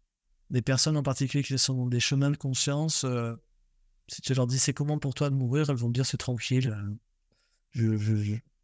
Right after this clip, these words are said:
ouais, je sais qu'il y a autre chose. Enfin, je sais que je suis pas que ce corps. » Euh.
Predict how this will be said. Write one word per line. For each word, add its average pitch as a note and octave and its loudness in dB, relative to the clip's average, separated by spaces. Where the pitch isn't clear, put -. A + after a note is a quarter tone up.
ouais, A#2 0
je G#2+ 0
sais A#2 -2
qu'il A2+ -4
y - 0
a G#2+ 0
autre A2 -4
chose. C#3 0
Enfin, A2+ -2
je A2+ 0
sais B2+ 0
que A#2 2
je A#2 0
suis A2 -4
pas A#2 0
que A#2+ 0
ce A#2+ -2
corps. » C3+ -2
Euh. A2 -2